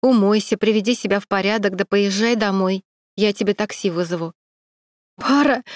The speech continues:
царапин?» прорыдала Саша. «О чём ты говоришь?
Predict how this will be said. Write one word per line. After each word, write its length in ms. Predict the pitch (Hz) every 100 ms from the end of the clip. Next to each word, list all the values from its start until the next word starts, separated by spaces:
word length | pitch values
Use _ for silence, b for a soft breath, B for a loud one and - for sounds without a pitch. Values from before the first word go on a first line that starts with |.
| B
царапин?» 800 | - 262 226 226 269 285 254 208 _ _ _ _ _ -
прорыдала 580 | 196 175 190 180 180 180
Саша. 500 | - 185 - 180 - _ _ _ _ _
«О 120 | - 240
чём 300 | 294 277 214
ты 100 | 226
говоришь? 640 | 240 262 262 247 202 -